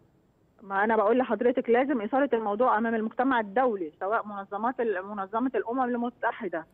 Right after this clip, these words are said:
أو أول حاجة اليونيسيف تقوم بدورها. كل المجتمع المدني لو رفع، لازم يرفع الأمر ده والأمور و-، و-، والمشكلات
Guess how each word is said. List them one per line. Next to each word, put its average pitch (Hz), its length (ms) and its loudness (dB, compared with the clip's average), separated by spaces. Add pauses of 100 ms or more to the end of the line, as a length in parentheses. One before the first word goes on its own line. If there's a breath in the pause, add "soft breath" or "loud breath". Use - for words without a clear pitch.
(120)
أو 202 200 0
أول 254 400 2
حاجة 208 460 -2
اليونيسيف 233 680 2 (420)
تقوم 247 240 4
بدورها. 247 480 0 (420 soft breath)
كل 359 200 6
المجتمع 285 480 0
المدني 262 400 -2
لو 220 160 0
رفع، 226 360 -2
لازم 262 320 -2
يرفع 269 300 0
الأمر 269 400 -2
ده 285 300 -2
والأمور 247 560 -4
و-، 277 40 -4
و-، 220 580 0
والمشكلات 226 680 -4